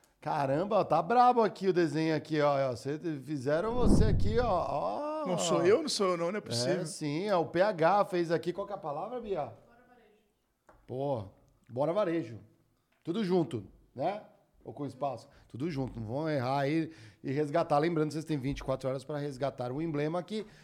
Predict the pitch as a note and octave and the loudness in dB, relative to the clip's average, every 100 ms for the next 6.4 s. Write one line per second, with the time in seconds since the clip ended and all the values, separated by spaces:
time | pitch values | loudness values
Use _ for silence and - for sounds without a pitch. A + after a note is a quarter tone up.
0 | - - G3 F#3 D3 C#3+ C#3+ F3 F3 F#3+ | -10 -8 -2 -2 0 -2 -4 -6 -4 0
1 | F3+ F#3+ F#3+ G3+ F#3+ - - G3 F#3+ - | 0 0 -4 -6 -6 -6 -2 0 -2 -8
2 | - _ - G3+ E3 F#3 F#3 F3+ E3+ D#3+ | -20 _ -4 -4 2 2 2 0 0 2
3 | E3 E3 D3+ - D#3 D3 D#3 D#3 C#3+ C#3+ | 2 2 0 2 -2 -2 -8 -4 0 0
4 | C#3+ D3+ D#3 D#3 D#3 D3+ B2 C#3+ D#3 D3+ | 0 -4 -4 -4 -2 -4 -4 -2 -2 0
5 | C#3+ C#3 B2 D3 D3+ C#3+ C#3+ D3 C3 D3+ | 0 -2 -4 -4 -4 -4 -4 -4 0 -2
6 | C3+ C#3+ D3+ D3+ | 0 2 2 2